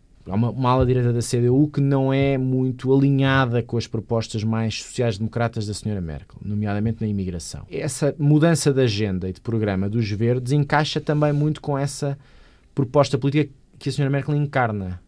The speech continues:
Agora, não existindo a senhora Merkel, ninguém nos garante que o centro político da C D U seja magnânimo. E o que nós estamos a assistir, quer em sede de congresso, dissonâncias em algumas figuras do governo,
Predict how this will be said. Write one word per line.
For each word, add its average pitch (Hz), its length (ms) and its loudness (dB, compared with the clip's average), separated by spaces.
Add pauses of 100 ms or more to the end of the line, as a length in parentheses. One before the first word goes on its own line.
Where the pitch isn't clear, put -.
Agora, 120 320 -2 (240)
não 185 300 4
existindo 123 400 -2
a 120 40 0
senhora 123 360 -2
Merkel, 123 360 -4
ninguém 139 300 0
nos 139 140 -2
garante 143 480 0
que 147 320 0
o 127 140 -6
centro - 380 -4
político 123 380 -4
da 117 100 -2
C 131 220 -2
D 135 100 2
U 147 160 2
seja 151 320 -2
magnânimo. 143 760 -4
E 120 40 -4
o 117 40 -6
que 127 40 -4
nós 151 140 2
estamos 123 260 2
a 127 80 2
assistir, 117 400 -4
quer 139 280 2
em 117 260 0
sede 120 320 -4
de 120 80 -8
congresso, 139 640 0 (320)
dissonâncias 120 880 0 (160)
em 117 180 -2
algumas 113 340 -2
figuras 113 360 -2
do 131 120 0
governo, 151 580 0